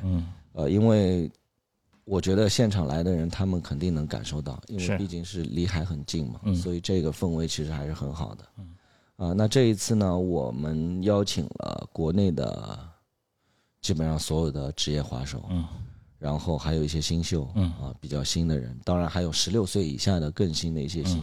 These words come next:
Speaker 2: 秀。
Speaker 1: 嗯。
Speaker 2: 呃，我们为他们设置了一个平台，
Speaker 1: 嗯。
Speaker 2: 啊，我希望有更多的人可以关注到他们，因为你也知道，其实我们从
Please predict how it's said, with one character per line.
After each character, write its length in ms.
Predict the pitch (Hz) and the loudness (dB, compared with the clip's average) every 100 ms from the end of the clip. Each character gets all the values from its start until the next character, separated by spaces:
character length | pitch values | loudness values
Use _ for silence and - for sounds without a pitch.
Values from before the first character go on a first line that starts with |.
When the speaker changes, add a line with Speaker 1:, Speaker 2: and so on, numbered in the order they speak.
| 76 | -4
Speaker 2:
秀。 140 | 78 | -10
Speaker 1:
嗯。 200 | - _ _ _ _ _ _ _ | -12 _ _ _ _ _ _ _
Speaker 2:
呃， 560 | 78 76 73 71 71 | -2 0 0 0 -2
我 200 | 69 62 | -2 -2
们 100 | 78 | 0
为 100 | 82 | 2
他 160 | 82 85 | 2 0
们 120 | 80 | 0
设 200 | 78 80 | 0 -2
置 140 | 73 67 | -2 -4
了 100 | 69 | -4
一 60 | |
个 80 | 71 | -4
平 220 | - 69 | -6 -6
台， 240 | 65 62 - 101 | -6 -8 -10 -12
Speaker 1:
嗯。 140 | 87 85 - | -14 -14 -8
Speaker 2:
啊， 80 | |
我 160 | 62 67 | -6 -4
希 140 | - | -2
望 120 | 82 76 | -2 -2
有 100 | 67 | -4
更 240 | 87 78 | -2 -2
多 160 | 78 76 | -2 -2
的 140 | 73 | -4
人 200 | 71 78 | -4 -6
可 180 | - 76 | -6 -6
以 80 | 67 | -4
关 240 | 76 78 | -4 -4
注 140 | 76 | -4
到 180 | 69 67 - _ | -4 -6 -8 _
他 220 | - 78 | -4 -2
们， 180 | 80 73 - | 0 -4 -6
因 160 | 82 | -4
为 160 | 85 82 | 0 0
你 120 | 82 | 0
也 120 | 82 | 0
知 120 | 80 | -2
道， 200 | 80 82 - - - - - - | -2 -2 -4 -12 -16 -16 -16 -10
其 180 | - 87 | -4 -2
实 140 | 82 | 0
我 220 | 92 90 65 | 2 2 0
们 340 | 65 69 82 | -2 -2 -2
从 580 | - 73 69 76 92 | -4 -4 -2 -2 -4